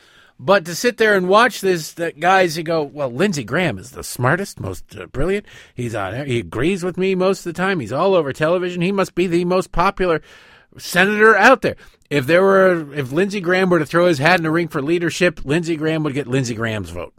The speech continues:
That's probably it. <laughs> The amount of legislation that Lindsey Graham has successfully seen through from the conception to completion stage is about,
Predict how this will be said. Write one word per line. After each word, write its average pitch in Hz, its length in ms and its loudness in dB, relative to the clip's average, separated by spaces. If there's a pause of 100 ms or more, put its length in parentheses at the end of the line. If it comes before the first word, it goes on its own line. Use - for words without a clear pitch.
(160)
That's 127 180 -4
probably 110 500 -4
it. 71 140 -8 (400)
<laughs> - 420 -18 (580)
The 151 380 4
amount 190 380 6
of 180 120 0
legislation 196 800 2
that 160 120 2
Lindsey 180 320 2
Graham 170 500 2
has 123 460 -6
successfully 156 1300 -2 (260)
seen 202 640 -8
through 196 560 -4
from 151 480 -2
the 131 180 -6
conception 175 800 -8
to 190 160 -10
completion 185 680 -4
stage 175 420 0 (880)
is 170 200 2
about, 165 420 2